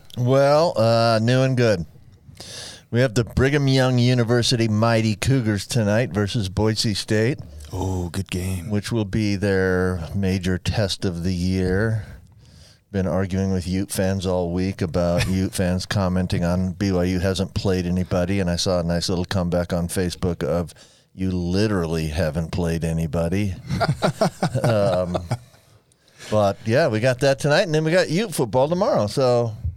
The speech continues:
Speaker 1: football, college football's in, new and good for me right now.
Speaker 2: Ute,
Speaker 1: I'm
Speaker 2: Ute,
Speaker 1: excited.
Speaker 2: Ute football?
Speaker 1: Yeah. Tomorrow they play Arizona.
Speaker 2: Oh, wow.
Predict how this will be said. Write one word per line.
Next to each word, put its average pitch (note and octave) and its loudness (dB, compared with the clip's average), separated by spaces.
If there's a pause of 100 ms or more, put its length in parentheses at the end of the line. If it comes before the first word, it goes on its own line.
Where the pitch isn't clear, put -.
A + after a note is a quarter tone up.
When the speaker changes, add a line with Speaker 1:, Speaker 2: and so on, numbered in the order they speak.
Speaker 1:
football, G#2 0
college D3 0
football's A2 0
in, G#2 -2
new A2+ 0
and G#2 0
good A2 -2
for G#2 -2
me B2+ -2
right G#2 -2
now. C3+ -2
Speaker 2:
Ute, C#3+ -8 (160)
Speaker 1:
I'm - -2
Speaker 2:
Ute, G3 2
Speaker 1:
excited. B2+ -2
Speaker 2:
Ute F3+ -2
football? G2+ -4 (360)
Speaker 1:
Yeah. B2+ -6 (460)
Tomorrow D#3+ -2
they G2+ -2
play C3+ -2
Arizona. D3+ -2 (340)
Speaker 2:
Oh, C3 0
wow. G2+ -4